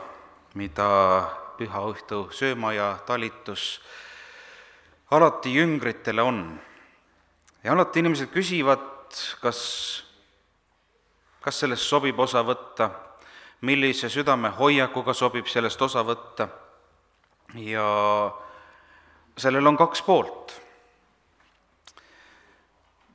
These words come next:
Kui me soovime saada ilmutust või soovime millegi kohta tarkust saada, siis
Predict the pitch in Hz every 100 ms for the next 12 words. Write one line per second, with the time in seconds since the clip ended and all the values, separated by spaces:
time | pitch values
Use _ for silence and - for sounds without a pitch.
0 | _ _ _ _ _ - 139 139 135 131
1 | 131 120 104 - - - 180 170 139 131
2 | 160 170 135 131 165 185 160 127 - -
3 | 95 - - 98 101 - 147 139 135 131
4 | 143 143 123 117 117 117 113 147 151 -
5 | 110 - 143 127 113 101 - 101 98 -
6 | - -